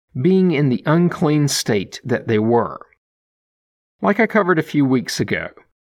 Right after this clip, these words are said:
it was also part of the yearly route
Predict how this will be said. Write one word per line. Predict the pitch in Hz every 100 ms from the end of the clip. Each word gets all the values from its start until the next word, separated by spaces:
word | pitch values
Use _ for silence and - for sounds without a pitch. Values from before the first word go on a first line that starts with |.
| _
it | 151
was | 156
also | 202 214 233
part | 214 - 127 117 -
of | 123
the | 135
yearly | 123 156 160 151
route | 139 117 87 71 -